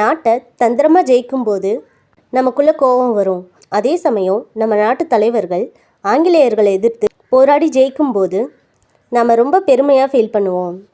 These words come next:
அதனால எந்த ஒரு விஷயத்தையும் புரிஞ்சு பிடிச்சு படிச்சோம்னா அது நம்ம மனசுல ஸ்ட்ராங்கா இருக்கும். இப்ப நம்ம டாபிக் உள்ள போலாம். ஆயிரத்தி எண்ணூத்தி நாற்பத்தெட்டுல டல்ஹவுசி பிரபு வாரிசிலப்பு கொள்கையை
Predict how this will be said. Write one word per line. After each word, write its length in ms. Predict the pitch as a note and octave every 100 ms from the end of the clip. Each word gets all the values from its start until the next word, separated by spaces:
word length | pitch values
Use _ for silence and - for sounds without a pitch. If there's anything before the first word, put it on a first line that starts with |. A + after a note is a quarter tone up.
| _ _ _ - A3
அதனால 380 | A3+ B3 D4 A#3 A3 D4 - A#3
எந்த 140 | C4 F#4+
ஒரு 100 | F#4+ A#3+
விஷயத்தையும் 560 | A3 B3+ A#3+ G#3 G3 C4 - -
புரிஞ்சு 400 | C#4+ E4+ D4+ B3 C4 _
பிடிச்சு 280 | D4 D#4 D#4+ C#4+
படிச்சோம்னா 520 | A#3 A3+ A#3+ F#3+ F3+ A3+ - _ _ _ - A3+
அது 160 | G#3+ G#3 C4+ -
நம்ம 180 | A#3 A3+
மனசுல 380 | A#3 D#4 E4 C#4 C#4
ஸ்ட்ராங்கா 420 | B3+ A#3+ B3 B3
இருக்கும். 280 | G3 F#3+ F#3 F3+ _ _ _ -
இப்ப 200 | A#3 B3+
நம்ம 160 | A#3+ A#3+ A#3+
டாபிக் 280 | A#3+ C#4 A#3+
உள்ள 100 | A#3 A3+
போலாம். 320 | F#3+ F3+ F#3 F3+ _ _ _ _ _ -
ஆயிரத்தி 420 | G3+ B3+ F#4+ F#4+ E4
எண்ணூத்தி 300 | C4+ C#4 C#4+ B3+
நாற்பத்தெட்டுல 680 | A3+ C4 A#3 A3 F#3 F#3 B3+ _ G3+
டல்ஹவுசி 480 | A3+ C#4 F#4+ F4 D4+ G#3+
பிரபு 220 | G3 F#3+ C4 _ _ _ G3
வாரிசிலப்பு 600 | A3+ D4 F4+ E4+ D4+ C4+ A#3
கொள்கையை 320 | G#3+ G#3